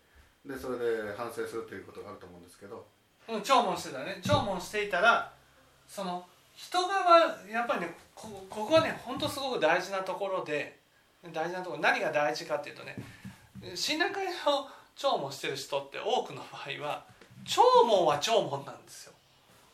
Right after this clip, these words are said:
Speaker 2: 聴聞は聴聞になってるわけ。仏法は仏法になってるわけ。仏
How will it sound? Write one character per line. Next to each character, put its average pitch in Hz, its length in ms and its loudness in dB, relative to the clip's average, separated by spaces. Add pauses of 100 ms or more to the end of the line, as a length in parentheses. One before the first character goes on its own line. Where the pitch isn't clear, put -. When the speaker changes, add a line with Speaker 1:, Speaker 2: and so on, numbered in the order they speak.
(920)
Speaker 2:
聴 - 160 8 (240)
聞 208 140 8
は - 140 6
聴 233 220 6
聞 156 160 4
に 135 60 -6
な 139 120 0
っ - 40 -10
て 135 80 -8
る 120 100 -12
わ - 140 -18
け。 - 140 -16 (1120)
仏 330 100 8 (180)
法 320 120 12
は 233 160 12
仏 302 200 4
法 226 160 8
に 156 80 2
な 160 120 8
っ 156 60 -2
て 147 100 -2
る - 60 -4
わ - 140 -8
け。 - 200 -12 (440)
仏 392 220 6